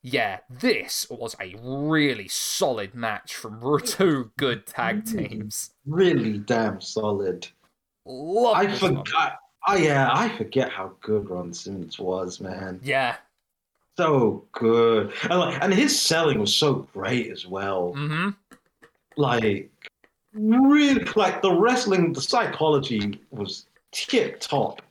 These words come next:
Speaker 1: Mm-hmm.
Speaker 2: across the board. Really enjoyed it. Really
Speaker 1: I
Speaker 2: enjoyed
Speaker 1: really
Speaker 2: it.
Speaker 1: enjoyed this one as well. And it's just like, ugh. Ain't it crazy? Like, a few months,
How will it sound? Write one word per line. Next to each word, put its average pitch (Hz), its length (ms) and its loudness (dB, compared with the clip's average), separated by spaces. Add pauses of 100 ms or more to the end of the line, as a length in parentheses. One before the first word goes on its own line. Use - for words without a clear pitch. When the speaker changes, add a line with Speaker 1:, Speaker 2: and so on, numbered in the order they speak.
(100)
Speaker 1:
Mm-hmm. 151 180 -2
Speaker 2:
across 175 300 0
the 104 80 -2
board. 107 520 0 (1600)
Really 160 480 4
enjoyed 90 400 2
it. 82 260 -6
Really 147 220 0
Speaker 1:
I 147 80 2
Speaker 2:
enjoyed 120 240 -2
Speaker 1:
really 107 180 0
Speaker 2:
it. 104 80 -12
Speaker 1:
enjoyed 104 320 -8
this - 300 -14
one 101 240 -8 (180)
as 110 240 -14
well. 101 320 -2
And 120 140 -4
it's 120 140 -12
just 139 220 -6
like, 131 280 0 (680)
ugh. 180 260 0 (720)
Ain't 254 160 2
it 262 140 -4
crazy? 180 520 -2
Like, 143 200 -2
a 120 60 -14
few 139 320 -6
months, 143 460 -2